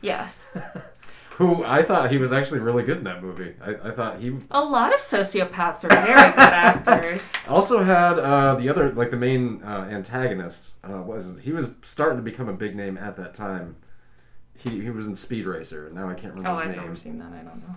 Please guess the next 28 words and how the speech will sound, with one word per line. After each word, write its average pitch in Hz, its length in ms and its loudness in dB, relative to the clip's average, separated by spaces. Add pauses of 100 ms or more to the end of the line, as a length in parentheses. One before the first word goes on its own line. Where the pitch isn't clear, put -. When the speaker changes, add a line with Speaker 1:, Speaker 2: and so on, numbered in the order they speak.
Speaker 1:
who 87 60 -18
that - 180 -18
Speaker 2:
But, 90 140 -12
Speaker 1:
is. - 20 -8
Speaker 2:
uh, 87 240 -10 (160)
he 127 140 -6
kinda 131 260 -4
had, 110 180 -4
like, 98 140 -4
a 98 60 -6
little 98 180 -4
heyday 92 380 -6
in 92 80 -10
the 92 80 -10
mid-two 92 320 -10
thousands 90 420 -8
Speaker 1:
Hmm. 90 60 -8
Speaker 2:
and 85 260 -14
has 85 240 -14 (300)
kind 92 240 -10
of - 100 -16 (300)
faded 82 340 -12
away 85 220 -10
a 82 40 -12
little 82 200 -14
bit. 78 260 -12
But 82 240 -14
yeah, 104 200 -2